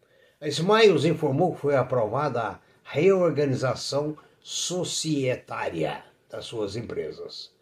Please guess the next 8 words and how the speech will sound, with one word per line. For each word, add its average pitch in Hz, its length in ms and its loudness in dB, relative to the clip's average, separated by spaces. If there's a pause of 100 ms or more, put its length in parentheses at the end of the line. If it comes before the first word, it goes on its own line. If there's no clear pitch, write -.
(440)
A 131 180 -4
COPEL 190 540 4
aprovou 185 600 2
o 98 200 -10
pagamento 127 840 -4
de 117 200 -8
proventos 135 640 -2
regulares 135 600 -4